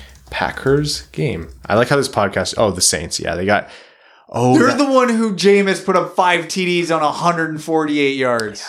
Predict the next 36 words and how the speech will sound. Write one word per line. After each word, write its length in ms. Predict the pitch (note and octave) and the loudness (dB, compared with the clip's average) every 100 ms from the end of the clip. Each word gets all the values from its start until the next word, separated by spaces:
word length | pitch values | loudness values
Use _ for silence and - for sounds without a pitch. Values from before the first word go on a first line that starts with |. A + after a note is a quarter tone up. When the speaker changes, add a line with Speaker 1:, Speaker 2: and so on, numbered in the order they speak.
| - | -16
Speaker 1:
thirty-eight 500 | - G#2+ A#2 G#2+ - | -10 -8 -6 -8 -10
to 80 | - | -20
three. 340 | - D#2+ - _ | -20 -20 -20 _
Speaker 2:
Did 120 | F#3+ | 2
they 100 | A3+ | 2
keep 240 | B3 D#4 D#4 | 4 2 2
turning 240 | C4 C#4 | 2 2
it 80 | B3+ | 0
over 280 | A#3 A#3+ B3 | 0 2 0
at 120 | A#3+ | 2
the 80 | F#3+ | -2
thirty? 560 | - - E3+ G3+ C#4+ | -6 -2 0 2 2
Like, 220 | F4 G#3 G3 | 2 2 0
how 220 | G#3+ A#3+ | 0 0
<laughs> 120 | - | 2
does 220 | F#4 - | 0 0
Jameis 520 | - D4 A3 F#4 - - | 0 2 2 2 0 2
get 300 | G#3 G3+ - | 0 0 0
five 300 | F3 G3 G3 | 2 2 0
touchdowns 520 | G#3 G3 - F3+ E3 | 0 0 0 -2 0
on 80 | E3+ | 0
a, 220 | C#3+ A2+ - - - - - | 0 -2 -10 -20 -20 -20 -4
on 220 | F3+ E3+ | -2 0
fourteen 920 | D#3+ - - G#3 G#3+ - - F#3+ G3 F#3+ | -6 -8 4 6 6 2 -6 -2 -2 -4
completions? 1000 | E3+ D#3+ F3 F#3 - B2 G2+ - - _ _ _ _ _ - - - | -6 -2 -2 0 0 -2 -6 -12 -12 _ _ _ _ _ -20 -16 -18
Speaker 1:
Uh, 60 | - - | -4 2
Speaker 2:
Over 300 | A3+ B3+ A#3+ | 2 4 2
a 80 | |
third 520 | A#3 - - A3 A#3 A#3+ | 2 -6 -2 0 2 0
of 120 | G#3+ | 2
his 180 | G#3 G3 | 0 2
touchdown, 520 | F#3 G3 - G3 G3 | 0 0 2 2 4
uh, 160 | F#3+ F3+ | 2 2
of 140 | D#3+ | 0
his 160 | F3 E3+ | -2 -4
pass, 500 | E3 F3 F3+ - | -4 -2 -2 -6